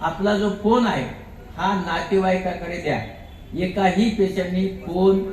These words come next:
घेऊन यायचं नाही, कारण ऑपरेशन करताना फोन वाजायला लागतो आणि पेशंट हलायला लागतो आणि त्यामुळे त्याचा डोळा खराब होतो. आणि म्हणून तुमच्या सगळ्यांना विनंती आहे की आपल्या सगळ्यांनी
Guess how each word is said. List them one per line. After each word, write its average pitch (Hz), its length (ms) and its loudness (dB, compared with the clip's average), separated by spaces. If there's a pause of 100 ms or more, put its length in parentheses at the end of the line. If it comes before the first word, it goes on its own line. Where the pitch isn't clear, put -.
(300)
घेऊन 180 460 2
यायचं 175 540 -2
नाही, 196 220 4 (440)
कारण 196 240 2
ऑपरेशन 214 600 2
करताना 214 400 0 (100)
फोन 247 180 6
वाजायला 226 320 2
लागतो 190 400 0 (320)
आणि 196 160 0
पेशंट 220 440 2
हलायला 202 300 4
लागतो - 720 -4
आणि 170 140 -8
त्यामुळे 214 320 4
त्याचा 214 340 0
डोळा 247 280 4
खराब 196 220 2
होतो. 151 280 -6 (420)
आणि 175 100 -6
म्हणून 202 220 2
तुमच्या 196 260 2
सगळ्यांना 214 400 2
विनंती 202 420 2
आहे 165 240 0 (380)
की 175 60 -6
आपल्या 185 340 -2
सगळ्यांनी 190 440 2